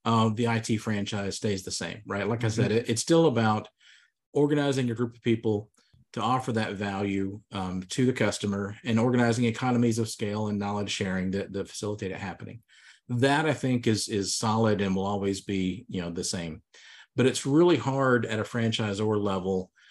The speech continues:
Speaker 1: to, um, adapt as quickly as you need to, especially in a technology industry where things are changing so often. It's really hard. It's like herding cats to try to get all your franchisees to go along with it when you do change.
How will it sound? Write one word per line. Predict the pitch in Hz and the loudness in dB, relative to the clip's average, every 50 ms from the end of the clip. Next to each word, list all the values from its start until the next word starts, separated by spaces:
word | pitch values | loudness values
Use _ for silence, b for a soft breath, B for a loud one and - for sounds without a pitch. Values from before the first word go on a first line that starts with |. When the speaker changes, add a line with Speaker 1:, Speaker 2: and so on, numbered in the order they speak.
| b b b b - | b b b b -10
Speaker 1:
to, | - - 120 117 117 113 117 113 113 107 107 110 117 117 | -4 2 4 6 6 6 6 6 6 4 4 2 -2 -4
um, | 120 110 104 101 101 92 95 95 - - | -4 -2 -2 0 0 0 -2 -2 -4 -6
adapt | 110 95 95 101 98 117 139 - - - _ - | -6 -2 -2 0 0 0 -2 -4 -8 -16 _ -6
as | 127 117 | -4 -4
quickly | - - 143 135 - 139 131 127 | -2 0 -2 0 2 4 4 4
as | 123 113 | 4 4
you | 123 113 | 4 4
need | 110 113 123 117 | 4 4 2 2
to, | - - 139 139 135 | 0 0 2 2 2
especially | 131 117 - 131 120 117 135 | 0 -2 -2 -4 -4 -2 0
in | 131 120 | 0 0
a | 113 | 0
technology | - 123 - 110 110 113 120 120 113 117 120 | -2 -4 -6 -4 -4 -2 -2 -2 0 0 0
industry | 123 123 120 117 - 127 | 2 0 0 0 0 0
where | 117 113 | 2 2
things | 110 120 117 113 113 | 0 0 -2 0 -2
are | 107 | -2
changing | - - 113 113 113 113 120 117 | -2 -2 -2 0 0 0 -2 -2
so | 113 - 123 113 | -2 -2 -2 -2
often. | 107 110 117 113 - 123 123 120 - _ B B B B B B B B B _ - 143 | -2 -2 -4 -4 -4 -4 -4 -6 -8 _ B B B B B B B B B _ 0 2
It's | 135 120 - - | 2 2 2 -2
really | 123 120 127 143 156 156 151 135 | -2 2 4 6 6 6 6 4
hard. | 110 123 123 123 127 127 120 | 4 2 2 2 2 2 0
It's | 117 117 - | -2 -2 -2
like | 123 113 113 | -4 -4 -4
herding | - 139 135 123 120 120 117 | -2 -2 0 2 2 0 0
cats | 117 123 120 117 120 120 - - | 0 0 -2 -2 -2 -4 -6 -6
to | 131 110 | -4 -2
try | 110 123 | 0 2
to | 120 117 | 2 4
get | 120 120 | 4 4
all | 117 120 120 | 4 4 2
your | 113 107 | 2 0
franchisees | - - 117 113 113 110 120 113 107 101 113 110 110 110 | 0 0 0 0 2 0 0 0 0 0 0 -2 -2 -4
to | - | -4
go | 107 110 110 | -2 0 0
along | 107 113 113 123 123 120 117 | 0 0 0 0 0 0 0
with | 117 110 120 | 0 -2 -4
it | 110 110 | -6 -4
when | 113 107 | -4 -4
you | 98 | -4
do | 98 110 156 185 185 | 0 2 2 2 0
change. | - - 73 78 76 82 - - - - | 0 -6 -6 -6 -6 -8 -10 -12 -14 -18